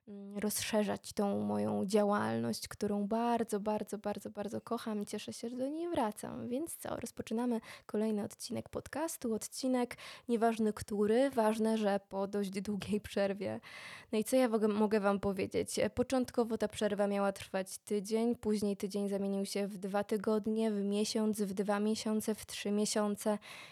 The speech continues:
i tak finalnie po czterech miesiącach siadam z mikrofonem do mojej solówki. Na początku było mi na maksa ciężko z tym faktem, że zrobiłam tak długą przerwę.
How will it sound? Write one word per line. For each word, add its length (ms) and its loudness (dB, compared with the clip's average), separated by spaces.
i 80 -8
tak 220 -2
finalnie 460 4
po 140 -4
czterech 680 0
miesiącach 760 -2
siadam 540 0
z 100 -6
mikrofonem 880 4
do 120 4
mojej 280 0
solówki. 840 -2
Na 80 -6
początku 480 2
było 220 2
mi 120 6
na 160 0
maksa 280 -2
ciężko 480 2
z 80 -8
tym 200 -2
faktem, 560 0
że 100 0
zrobiłam 460 0
tak 180 0
długą 340 2
przerwę. 600 0